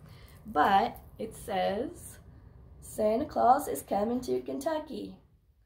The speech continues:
So we know he's coming to Kentucky. I don't know if he's coming to the rest of your states. I'm just kidding. If you've been good and you're on the nice list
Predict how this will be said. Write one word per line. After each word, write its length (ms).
So 140
we 80
know 100
he's 140
coming 220
to 60
Kentucky. 460
I 100
don't 140
know 80
if 80
he's 140
coming 220
to 40
the 60
rest 220
of 60
your 120
states. 580
I'm 160
just 220
kidding. 320
If 120
you've 160
been 160
good 300
and 100
you're 120
on 100
the 60
nice 360
list 640